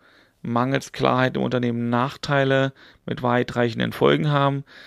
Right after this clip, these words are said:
Möchte also der Arbeitgeber eine Nutzung dieser Anwendung im Arbeitsalltag gestatten oder auch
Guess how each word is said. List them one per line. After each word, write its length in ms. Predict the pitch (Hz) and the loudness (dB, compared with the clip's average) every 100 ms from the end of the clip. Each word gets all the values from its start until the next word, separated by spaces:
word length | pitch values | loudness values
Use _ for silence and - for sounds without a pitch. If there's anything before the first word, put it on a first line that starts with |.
| - - | -20 -10
Möchte 320 | - 143 - 147 | 0 0 2 2
also 140 | 139 | 4
der 100 | 135 | 4
Arbeitgeber 560 | 127 127 123 131 143 139 | 4 2 2 2 2 4
eine 180 | 123 | 2
Nutzung 420 | 123 143 - 139 131 | 0 -2 0 -2 0
dieser 420 | 120 123 117 110 _ _ _ | 0 2 2 -2 _ _ _
Anwendung 580 | - 135 143 135 135 131 | -4 -2 2 2 2 0
im 200 | - 117 | -4 -4
Arbeitsalltag 720 | - 104 123 - 127 120 117 | 0 2 2 0 -2 -2 -8
gestatten 560 | - - 131 135 143 139 | -8 -4 -4 -4 -8 -8
oder 460 | - 127 127 127 | -2 2 2 2
auch 260 | - 123 123 | 4 2 2